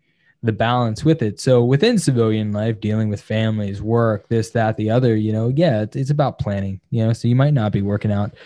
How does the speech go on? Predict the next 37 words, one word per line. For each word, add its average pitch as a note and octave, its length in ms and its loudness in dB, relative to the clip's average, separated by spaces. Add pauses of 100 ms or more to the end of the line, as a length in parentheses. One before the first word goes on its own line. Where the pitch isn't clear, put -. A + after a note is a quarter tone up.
(160)
six - 260 -4
days G#2+ 220 0
a G2+ 40 -2
week G#2 200 -2
like F#2+ 200 -4
Rusty G2+ 300 -4
was F#2+ 240 -4
for G2 100 -12
six F#2+ 300 -10
months, F2+ 380 -10 (320)
you A2 100 -4
know, G#2+ 180 0
but A#2 360 -4
you B2 100 2
might A#2 280 0
be A2 200 -2
consistently A2 580 -2
coming G#2+ 360 -2
in G#2+ 200 0 (300)
three, A#2+ 260 0
four A2+ 220 0
times A2 340 -2
a G2+ 60 -2
week, A2+ 480 0 (300)
getting A2+ 320 0
solid A#2 840 0 (100)
workouts A2 640 -2
in, G2 360 -4
and G#2 120 -2
then G2 140 -2
balancing G#2+ 560 -2
everything G2 340 -6
else. C3 320 0
And G2 300 -4
you A2+ 160 2
can G#2 560 -2 (120)
achieve A2 760 -2